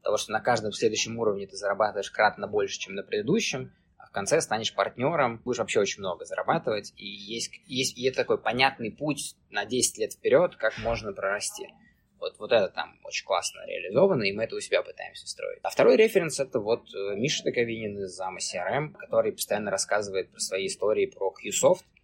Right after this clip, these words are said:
У него же раньше было агентство, которое делало сайты, а, и интернет-магазины, там тяжёлая разработка, а потом он сделал C R M. Ну и поскольку там это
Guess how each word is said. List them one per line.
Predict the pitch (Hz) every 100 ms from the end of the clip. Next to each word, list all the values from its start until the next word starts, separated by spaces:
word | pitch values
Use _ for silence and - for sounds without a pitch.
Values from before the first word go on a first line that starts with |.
| _ _
У |
него | -
же | 101
раньше | 107 104 -
было | 101 95
агентство, | 104 151 196 - 104 98 -
которое | - 104 98
делало | 98 95 90
сайты, | - 101 92 - 95 _ _ _ _
а, | - 90 82
и | 80 95
интернет-магазины, | 95 98 95 95 113 120 208 170
там | 98 95
тяжёлая | - 107 90 85
разработка, | 85 107 190 214 -
а | 98
потом | 101 - 165
он | 139
сделал | 101 113 127 110
C | - 107
R | 95
M. | 87 _ _ _ _
Ну | -
и | 110
поскольку | 101 - 104
там | - - - _ _
это | 101 -